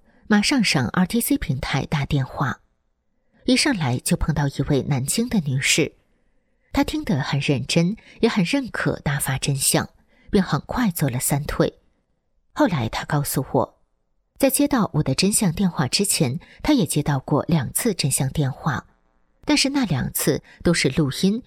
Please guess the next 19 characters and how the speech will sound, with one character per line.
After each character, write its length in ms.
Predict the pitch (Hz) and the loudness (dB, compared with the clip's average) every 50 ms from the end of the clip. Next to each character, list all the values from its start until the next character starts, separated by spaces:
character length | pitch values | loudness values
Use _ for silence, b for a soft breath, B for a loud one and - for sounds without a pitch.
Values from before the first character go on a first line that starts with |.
| b b b b | b b b b
不 140 | - 226 | 0 2
是 280 | 233 - 302 269 220 185 | 2 4 4 4 4 4
真 200 | 170 - 277 285 | 2 2 0 2
人 180 | 262 180 123 123 | 2 0 0 0
口 300 | - - - - - 135 | -4 -4 -2 -2 -2 -2
讲。 320 | - - 170 147 - - _ _ _ _ _ _ _ _ _ _ _ _ _ _ _ _ | 0 0 0 0 0 -4 _ _ _ _ _ _ _ _ _ _ _ _ _ _ _ _
但 140 | - - 302 | -2 0 2
是 100 | - 277 | 2 2
从 220 | 247 - - 139 147 | 0 0 -2 -2 0
那 160 | 170 156 143 | 0 0 0
之 180 | - - 143 | 0 0 -2
后， 300 | 147 - - 160 131 - B B B B | -2 0 0 0 0 -2 B B B B
她 120 | B - 247 | B 0 2
就 120 | - 269 269 | 2 2 2
一 180 | - 302 247 | 2 2 2
直 260 | - - 147 127 - | 2 2 0 0 0
很 180 | - - 160 131 | 0 -2 -2 -2
期 240 | - - - 160 143 | -2 0 0 0 2
待 280 | - 170 147 120 - | 2 0 0 0 -2